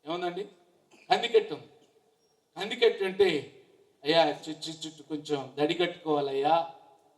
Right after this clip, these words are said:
ఒక మోపు కందికెట్టు ఇస్తారా?" అన్నారు. ఏమన్నారు తెలుసా? మరి లేదన్నారు, ఏమన్నారు, మొత్తానికి ఇవ్వలా.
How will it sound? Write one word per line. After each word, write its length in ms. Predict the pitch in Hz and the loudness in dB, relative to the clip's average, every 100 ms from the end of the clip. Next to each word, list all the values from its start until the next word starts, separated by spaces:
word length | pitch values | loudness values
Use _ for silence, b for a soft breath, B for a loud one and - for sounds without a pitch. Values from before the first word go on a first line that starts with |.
| _ _ - | _ _ -4
ఒక 160 | 147 160 147 123 - - - _ _ | 0 4 4 2 -6 -20 -20 _ _
మోపు 540 | 156 208 220 180 156 - - - _ | 6 6 6 0 -6 -10 -20 -20 _
కందికెట్టు 460 | 185 202 220 214 - | -2 0 6 6 4
ఇస్తారా?" 480 | 170 - 160 156 160 | -8 0 2 4 2
అన్నారు. 300 | 160 143 - - _ _ _ _ _ _ _ _ _ _ 147 | 2 -4 -10 -20 _ _ _ _ _ _ _ _ _ _ 2
ఏమన్నారు 280 | 185 196 190 | 2 2 0
తెలుసా? 480 | 170 156 - 196 - - _ _ _ _ _ _ _ _ _ _ _ _ _ _ _ _ _ _ _ _ _ _ _ _ _ _ _ _ _ _ _ _ | 0 -2 -4 -8 -12 -20 _ _ _ _ _ _ _ _ _ _ _ _ _ _ _ _ _ _ _ _ _ _ _ _ _ _ _ _ _ _ _ _
మరి 220 | 156 160 | -6 -4
లేదన్నారు, 840 | 135 135 190 214 220 214 214 240 233 | -2 4 4 4 2 4 4 4 4
ఏమన్నారు, 680 | 180 190 214 208 202 208 | 4 2 2 0 4 4
మొత్తానికి 560 | 208 180 - 202 202 240 | 4 2 4 2 2 -2
ఇవ్వలా. 580 | 196 180 208 190 147 | 0 6 8 8 6